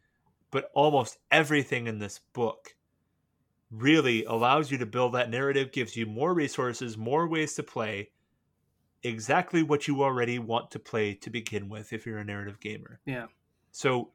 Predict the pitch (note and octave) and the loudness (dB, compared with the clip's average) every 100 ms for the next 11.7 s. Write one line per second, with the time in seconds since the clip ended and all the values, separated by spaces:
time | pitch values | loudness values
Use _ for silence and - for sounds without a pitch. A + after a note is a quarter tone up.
0 | - E3 - E3+ D3+ A#2+ A#2 A#2 A#2+ C#3 | -10 -10 4 4 6 2 -6 -4 2 4
1 | C3+ A2+ G#2 G#2+ A#2+ A#2 A2 C3+ A#2 A2 | 6 4 2 -2 -2 0 0 -2 -4 -4
2 | G2 G2 A#2 D#3 G#3 G#3 - A2+ - - | -6 -4 -4 -2 -4 -6 -8 -8 -8 -8
3 | - G#2+ - G#2 - - - B2+ C3+ B2 | 0 0 -2 -12 -14 -16 -2 0 0 -2
4 | A#2 - - C#3 D#3+ E3 D3+ - A2+ A#2+ | -6 -8 -4 2 4 4 2 2 -2 0
5 | D#3+ E3+ D3 B2+ A2+ G#2+ G#2+ A2+ G2 - | 0 0 0 0 0 -4 -4 -6 -6 -8
6 | - - _ _ _ _ _ B2 A2 B2 | -16 -20 _ _ _ _ _ -8 -4 -6
7 | A2+ B2+ B2 A#2+ - A#2 D#3 B2 A2+ A#2+ | -2 0 0 -2 -4 -4 -4 -4 -4 -2
8 | A2 - D3 D#3+ C#3 D#3 C3 A#2 B2 C3+ | -4 -2 0 4 4 4 2 -2 0 0
9 | A#2+ G#2+ - C#3 C3+ A#2+ - A2 B2+ G#2+ | 0 -2 -4 -2 0 -2 -4 -6 -4 -4
10 | G2+ G#2+ A2 G#2+ A#2 D3 - D3+ C#3 C#3 | -4 -4 -6 -6 -4 -4 -2 0 2 2
11 | A#2 B2 C3 C3 - A#2 A2+ | 0 0 -2 -6 -8 -10 -10